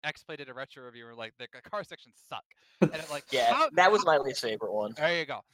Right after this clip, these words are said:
Speaker 1: But, um, anyway, so I forgot just how incredible this game, and, and this is a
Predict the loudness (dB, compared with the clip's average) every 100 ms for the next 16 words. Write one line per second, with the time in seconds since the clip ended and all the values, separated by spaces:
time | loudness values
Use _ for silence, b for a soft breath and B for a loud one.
0 | _ _ -6 -4 -4 -6 -6 -10 -10 -12
1 | -20 -10 -6 -6 -8 -20 -10 -8 -8 -10
2 | -20 -18 -14 -8 -8 -8 _ -20 -12 -10
3 | -10 -14 -20 _ -20 _ -16 -16 -18 -18
4 | -14 -14 -14